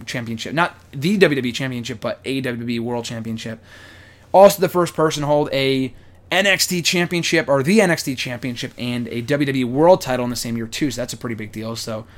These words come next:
good match, could have been more, and I hope for a rematch when Balor gets back from injury down the line. Uh, Rusev and Reigns never came to fruition because they brawled, which I'm glad they did, 'cause they gave away a match on Raw.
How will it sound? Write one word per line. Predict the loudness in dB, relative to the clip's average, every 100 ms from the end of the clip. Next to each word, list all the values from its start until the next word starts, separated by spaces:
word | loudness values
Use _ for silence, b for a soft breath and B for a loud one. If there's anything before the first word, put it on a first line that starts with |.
| b b b b 2
good | 6 8
match, | 6 6 2 2
could | 4
have | 6
been | 6
more, | 6 4
and | 4
I |
hope | 2 2
for | 0
a | 0
rematch | 0 0 0 -2 -6
when | -6 -2
Balor | 0 0 0
gets | -4
back | -4 -4
from | -2
injury | -4 -4
down | -4 -4
the | -4
line. | -6 -6 -10 b b b b
Uh, | -2 0
Rusev | 4 6 8 6
and | 6
Reigns | 0 0 -2
never | -2 -2
came | -2 -4
to | -2
fruition | 0 0 0 -6 -8 -20 -20 -20 -20 -20 -20 -20 -18
because | -12 -6 -4 -2
they | -2
brawled, | 2 4 6 4 2
which | 2
I'm | 4
glad | 4 4 4
they | 4
did, | 2 2 0
'cause | -2
they | -6
gave | -2 0 0
away | 0 0
a |
match | -2 -4
on | -6 -4
Raw. | -2 -2